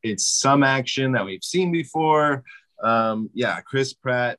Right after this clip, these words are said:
did not look like he was enjoying the movie. Um, that Yvonne chick was the only one who seemed like she was, you know, doing anything that was worthy of anything. But yeah, and that was her daughter. This is actually similar to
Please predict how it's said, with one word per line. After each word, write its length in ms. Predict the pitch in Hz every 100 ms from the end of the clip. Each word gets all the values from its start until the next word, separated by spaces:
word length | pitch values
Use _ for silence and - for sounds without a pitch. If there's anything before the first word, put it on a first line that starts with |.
| _
did 140 | 113
not 220 | 113 113
look 160 | 113 113
like 140 | 110 -
he 160 | 110
was 160 | 107 98
enjoying 420 | 104 101 104 104
the 80 | 104
movie. 460 | 104 101 101 98 - - - _
Um, 520 | 104 101 98 95 82 - 104
that 280 | 107 113
Yvonne 460 | 117 110 113 117 117
chick 220 | - 113
was 160 | 110 101
the 100 | 113
only 200 | 120 117
one 180 | 113 113
who 80 | 101
seemed 220 | 120 110
like 140 | 101
she 200 | - 107
was, 340 | 107 98 90 - _
you 160 | 104 104
know, 160 | 95
doing 380 | 92 107 107 104
anything 380 | 104 104 98 101
that 120 | 95
was 200 | 92 87
worthy 340 | 98 104 101 98
of 120 | 90
anything. 440 | 90 90 95 92 85
But 220 | 98 - - - - -
yeah, 260 | 190 123 120
and 120 | 135
that 120 | 156
was 180 | 175 135
her 100 | 156
daughter. 320 | 139 156 120
This 180 | 123 123
is 80 | 127
actually 260 | 139 139
similar 400 | 127 127 127 127 117
to 280 | 123 117